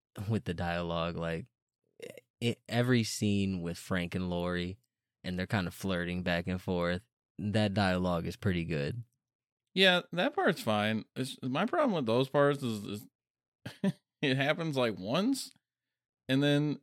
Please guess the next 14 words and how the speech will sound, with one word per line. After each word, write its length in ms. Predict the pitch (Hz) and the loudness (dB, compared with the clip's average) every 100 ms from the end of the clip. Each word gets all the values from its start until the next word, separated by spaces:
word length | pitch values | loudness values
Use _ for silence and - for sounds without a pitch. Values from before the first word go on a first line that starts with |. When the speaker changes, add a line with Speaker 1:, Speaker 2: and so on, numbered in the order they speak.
| _ | _
Speaker 2:
it 100 | - 123 | -4 -2
just 200 | 127 127 | 0 2
happens 340 | 127 120 113 | 2 2 0
at 140 | 110 | -2
the 160 | 95 90 | -4 -8
end, 300 | 87 67 67 - | -8 -8 -14 -14
I 40 | - | -12
think. 440 | - 92 62 - _ _ _ - | -8 -8 -10 -16 _ _ _ -8
'Cause 140 | 127 | -4
they're 120 | 139 | 0
at 100 | 147 | 0
the 80 | 143 | -2
grocery 500 | 107 127 139 139 120 | 0 2 2 2 -4
store. 500 | - 98 92 90 92 | -4 -8 -8 -10 -12